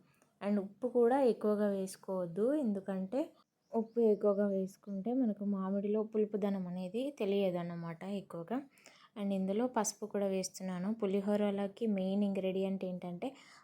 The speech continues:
పసుపే అన్నమాట. పసుపుతోనే మనకు ఆ కలర్ అనేది మంచిగా వస్తుంది. So, పసుపు యాడ్ చేసుకుంటున్నాను. ఇదైతే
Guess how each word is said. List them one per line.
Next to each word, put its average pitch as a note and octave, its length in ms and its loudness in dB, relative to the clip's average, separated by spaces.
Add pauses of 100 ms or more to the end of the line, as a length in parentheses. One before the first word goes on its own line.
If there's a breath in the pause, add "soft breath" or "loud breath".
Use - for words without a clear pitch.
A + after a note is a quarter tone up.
(100)
పసుపే G#3+ 420 -2
అన్నమాట. F#3 360 -2 (200)
పసుపుతోనే G3+ 540 -2 (100)
మనకు G3+ 260 -2
ఆ - 100 -2
కలర్ F3+ 320 -2
అనేది F#3 320 -4
మంచిగా F3 440 -4
వస్తుంది. E3+ 440 -8 (520 loud breath)
So, - 60 -6 (140)
పసుపు F#3+ 320 -2 (100)
యాడ్ F3+ 260 -4
చేసుకుంటున్నాను. F3 800 -6 (640 loud breath)
ఇదైతే G#3 320 2